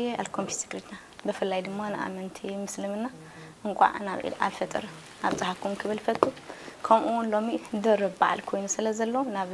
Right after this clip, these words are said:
ንኩሉ ህዝቢ ኤርትራ እንኳዕ ናብ ዒስራን ኣርባዕተን ግንቦት መዓልቲ ናጽነት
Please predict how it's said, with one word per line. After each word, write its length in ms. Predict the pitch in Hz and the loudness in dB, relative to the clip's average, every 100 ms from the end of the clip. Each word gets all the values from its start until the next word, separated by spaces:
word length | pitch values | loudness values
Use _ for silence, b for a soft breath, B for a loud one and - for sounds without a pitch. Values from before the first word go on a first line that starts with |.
| 190 - B B B | -4 -6 B B B
ንኩሉ 260 | - 233 226 | 2 6 6
ህዝቢ 240 | 196 202 - | 6 0 2
ኤርትራ 280 | - - 190 - - - - | 0 -2 -8 -8 -18 -20 -4
እንኳዕ 260 | 214 - 196 | 0 6 6
ናብ 140 | 202 185 | 4 -2
ዒስራን 300 | - 202 196 | -2 -2 -2
ኣርባዕተን 400 | 190 180 - 202 | 0 0 0 -4
ግንቦት 340 | 208 214 233 - | -2 -2 -4 -4
መዓልቲ 300 | 180 - - | -2 -2 -2
ናጽነት 480 | 202 - 202 208 | -8 -2 -2 -2